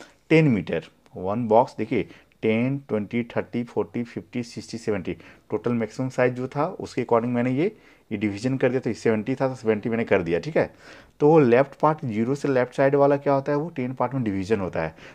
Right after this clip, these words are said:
तो चलिए हम लोग डिवीजन करते हैं, तो कितने पार्ट में करेंगे, क्योंकि वन डेस-, वन meter equal to क्या होता है, देखिएगा आप लोग,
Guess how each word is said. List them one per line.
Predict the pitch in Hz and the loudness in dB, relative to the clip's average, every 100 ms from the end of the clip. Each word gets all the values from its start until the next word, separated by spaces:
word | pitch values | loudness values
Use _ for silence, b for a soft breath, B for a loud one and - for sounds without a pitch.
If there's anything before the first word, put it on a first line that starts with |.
| - | -12
तो | - | -2
चलिए | 107 120 | -2 0
हम | |
लोग | 127 | -2
डिवीजन | 117 110 120 123 | -2 0 -2 0
करते | 123 143 | 0 0
हैं, | 127 | -6
तो | - | -8
कितने | 117 185 | -8 -4
पार्ट | 131 127 | -2 0
में | 135 | 2
करेंगे, | 131 131 294 B B - | 2 2 -2 B B -6
क्योंकि | 123 107 | -2 0
वन | 101 131 | 0 2
डेस-, | 135 131 - | 4 4 2
वन | 107 107 139 127 | -2 0 0 0
meter | 117 139 135 | 2 4 4
equal | - 117 110 | 2 -2 -2
to | 135 | -2
क्या | 165 | -2
होता | 139 95 | 2 2
है, | 85 - - - | 2 -4 -14 -6
देखिएगा | 104 135 131 | -4 -2 0
आप | 120 | -2
लोग, | 147 151 | -4 -10